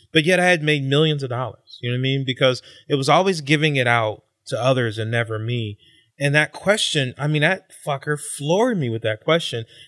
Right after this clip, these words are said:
And then he hit me with the sinker and said, "How long, how,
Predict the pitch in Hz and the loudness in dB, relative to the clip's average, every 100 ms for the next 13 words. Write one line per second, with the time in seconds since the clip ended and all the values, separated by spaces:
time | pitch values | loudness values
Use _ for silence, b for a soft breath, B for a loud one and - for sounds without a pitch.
0 | - 139 123 214 233 185 151 139 120 113 | -4 -2 2 2 4 2 0 0 -2 -6
1 | - 160 165 120 113 - 127 117 b b | 0 0 0 -2 -4 -2 0 -2 b b
2 | - 147 170 165 147 135 127 127 117 _ | 0 2 4 4 4 2 0 -4 -8 _
3 | - 156 151 160 160 | -8 0 2 2 -2